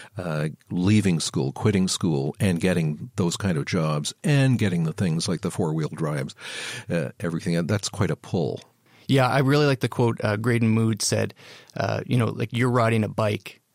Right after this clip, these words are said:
Speaker 2: and then the guy two years ahead of you, he's got probably, like, an F one fifty and a wheeler." I mean, it's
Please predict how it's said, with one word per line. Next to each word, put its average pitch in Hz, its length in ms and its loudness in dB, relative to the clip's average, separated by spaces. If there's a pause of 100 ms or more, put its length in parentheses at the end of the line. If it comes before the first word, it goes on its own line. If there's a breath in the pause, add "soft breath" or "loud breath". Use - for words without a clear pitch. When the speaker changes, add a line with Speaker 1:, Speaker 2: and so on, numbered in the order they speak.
(160)
Speaker 2:
and 113 200 0
then 104 300 0
the 120 80 -2
guy 113 240 0
two 120 200 -2
years 110 260 0
ahead 107 180 0
of 110 80 0
you, 107 160 -2
he's 107 180 -4
got 110 280 -2
probably, 113 240 -2
like, 110 200 -4
an 117 100 0
F 110 180 -2
one 110 140 -2
fifty 110 580 -2
and 113 160 0
a 107 40 0
wheeler." 113 440 0
I 113 80 -2
mean, 113 200 2
it's - 300 -2